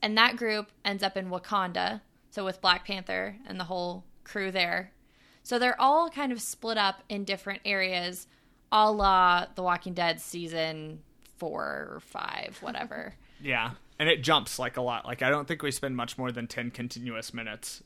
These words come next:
Speaker 2: with any of the one groups
Speaker 1: No,
Speaker 2: that I
Speaker 1: it
Speaker 2: can think of.
Speaker 1: I think that's a good thing.
Speaker 2: Yeah, and I saw a really good point on Twitter that said an easier way to follow this movie is to view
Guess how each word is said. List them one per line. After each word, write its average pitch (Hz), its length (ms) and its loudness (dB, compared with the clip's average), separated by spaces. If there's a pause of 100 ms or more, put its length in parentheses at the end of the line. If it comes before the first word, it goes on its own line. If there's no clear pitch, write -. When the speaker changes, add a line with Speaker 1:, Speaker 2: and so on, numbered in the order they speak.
Speaker 2:
with 127 180 -8
any 120 140 -8
of 113 120 -12
the 113 80 -12
one 110 200 -12
groups 107 420 -12 (320)
Speaker 1:
No, 233 220 -4
Speaker 2:
that 123 80 2
I 120 40 2
Speaker 1:
it - 40 0
Speaker 2:
can 113 100 -6
think 110 160 -8
of. 95 160 -8 (320)
Speaker 1:
I 294 100 2
think 370 200 -6
that's - 480 -4
a 185 80 -6
good 170 200 -8
thing. 170 300 -14
Speaker 2:
Yeah, 147 320 4
and 165 180 -2
I 180 120 2
saw 202 260 6
a 160 40 6
really 156 200 2
good 135 220 -2
point 131 320 -2
on 123 160 -4
Twitter 127 260 -2
that 123 160 -4
said 123 180 0
an 120 140 -6
easier 131 300 0
way 123 140 0
to 120 60 -2
follow 123 280 0
this 120 200 -6
movie 123 360 -2 (340)
is 127 200 -2
to 131 80 -2
view 123 460 2